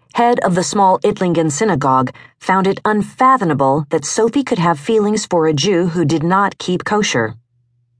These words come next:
Her mother deplored Walter's work as a traveling salesman, peddling ties, sleeping in a different bed every night, cavorting with God knows what kind of people.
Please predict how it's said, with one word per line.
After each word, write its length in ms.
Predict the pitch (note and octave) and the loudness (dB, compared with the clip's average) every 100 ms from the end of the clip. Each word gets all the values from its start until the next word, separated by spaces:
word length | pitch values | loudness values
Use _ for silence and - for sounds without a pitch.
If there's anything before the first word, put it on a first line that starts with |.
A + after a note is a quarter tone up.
| _ - | _ -4
Her 100 | F#3 | 0
mother 300 | G#3 A3 G3 | 2 2 0
deplored 640 | E3+ - - A3 G#3 D#3 | -2 -6 -2 2 4 2
Walter's 480 | D3 D#3+ D3+ D3 C#3 | 2 2 2 -2 0
work 260 | F3 C#3+ | 0 2
as 140 | C#3+ C#3+ | 0 -2
a 60 | C#3 | -2
traveling 380 | G3+ F3+ C#3+ C#3 | 2 2 2 -2
salesman, 640 | C3+ F#3 D#3+ - A#2+ B2 - _ - | 0 0 0 0 -2 -2 -6 _ -2
peddling 400 | - F3 D3+ C#3+ | 0 0 0 0
ties, 540 | F3 D#3+ A#2 C3+ - - - - | 2 2 2 -2 -6 -14 -20 -14
sleeping 480 | - A3 G#3+ G#3 G3 | -6 -2 0 0 0
in 100 | D3 | 0
a 60 | C3+ | -2
different 460 | C#3 D#3+ G3+ D3 | -2 -2 -2 0
bed 240 | E3 E3+ - | 0 0 0
every 280 | D#3+ D#3+ F3 | -2 0 -2
night, 400 | C#3+ E3 F3+ - _ _ - | 0 0 -4 -8 _ _ -4
cavorting 460 | F3+ G#3 G#3+ F3+ | 2 4 2 2
with 160 | D3+ C#3+ - - - | 0 -2 -10 -18 -6
God 260 | F#3 G3+ F3 | 0 2 2
knows 200 | F#3+ - G3+ | 0 0 -2
what 140 | G3+ | -2
kind 240 | D#3+ C#3 | -2 0
of 120 | C#3+ - | -2 -2
people. 460 | C#3+ C#3 B2+ C#3+ | -4 0 0 -2